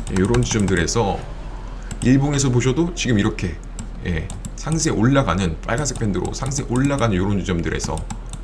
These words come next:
요런 지점들에서 매수 물량도 같이 들어온다. 예, 요런 지점들에 조금 떨어지더라도 이 매수 물량, 예, 다시 또 들어오면은 또 주가가 또 치고 올라가는 거니까.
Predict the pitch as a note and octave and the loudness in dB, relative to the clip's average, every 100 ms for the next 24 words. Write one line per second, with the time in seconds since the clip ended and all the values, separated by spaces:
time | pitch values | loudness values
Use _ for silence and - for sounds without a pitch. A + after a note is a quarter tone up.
0 | - - G2+ G#2+ G2 G2+ F#2+ F#2+ G#2 D#3 | -8 -4 0 2 2 0 0 0 0 -2
1 | D#3+ - - - - G#2 A2+ B2+ G#2+ G2 | -4 -10 -12 -12 0 2 2 2 0 2
2 | F2+ F2 - F#2+ - F#2 E2+ D#2+ F2 - | 0 -2 -2 -2 0 0 0 -2 -4 -4
3 | - - - - - C#2+ - - - - | -10 -12 -12 -12 -8 -6 -6 -10 -12 -12
4 | - - - A#2 A2+ A#2 A2 A2 A#2 - | -12 -10 -2 2 4 4 2 2 -2 -4
5 | D#3 F#3 - F#2+ - C3+ - - F2+ G2+ | -2 -2 0 0 0 -4 -6 -4 0 2
6 | G#2+ A#2 G2+ G2+ F#2 E2 - - - F2+ | 4 2 2 2 2 0 -4 -8 -6 -6
7 | - - C3+ - G#2+ G2 A#2+ - - - | -6 -4 0 2 2 2 -2 -4 -6 -4
8 | A2 F#2 B2 - C3+ F2+ F2 E2+ D#2+ D#2 | -2 -2 -2 -2 2 2 2 0 -4 -2
9 | A#2 - | -2 -2